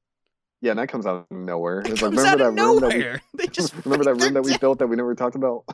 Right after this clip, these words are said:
Speaker 1: <laughs>
Speaker 2: <laughs> Yeah, that, that's clearly labeled. The,
Speaker 1: Yeah.
Speaker 2: uh,
Speaker 1: Which,
Speaker 2: yeah.
Speaker 1: again, how does, how did, that was the other thing. So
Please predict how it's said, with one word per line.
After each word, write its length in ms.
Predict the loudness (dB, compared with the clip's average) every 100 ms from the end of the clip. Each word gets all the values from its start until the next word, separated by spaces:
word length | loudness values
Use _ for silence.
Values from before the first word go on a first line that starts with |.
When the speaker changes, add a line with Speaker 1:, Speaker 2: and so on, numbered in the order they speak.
| -12
Speaker 1:
<laughs> 80 | -12 -8
Speaker 2:
<laughs> 140 | -8
Yeah, 240 | -6 -4 0
that, 180 | 0 0
that's 200 | -2 -4
clearly 500 | -6 -2 0 0 -2
labeled. 640 | -6 -2 0 0 -4 -10 _ _ _ _ _ _ _ _ _ _ -8
The, 100 | -2
Speaker 1:
Yeah. 280 | 0 2 2
Speaker 2:
uh, 100 | 0 -4
Speaker 1:
Which, 120 | -12 _ _ _ _ _ _ _ 0
Speaker 2:
yeah. 180 | 2 4
Speaker 1:
again, 180 | 2 0
how 140 | 0 2
does, 340 | 2 0 -12 -20 -20 _ _
how 180 | -4 2
did, 200 | 2 0 -10 _ _ _
that 60 | -4
was 100 | 2
the 80 | 2
other 140 | 2
thing. 300 | 0 -4 -6 -8
So 460 | -2 0 0 -2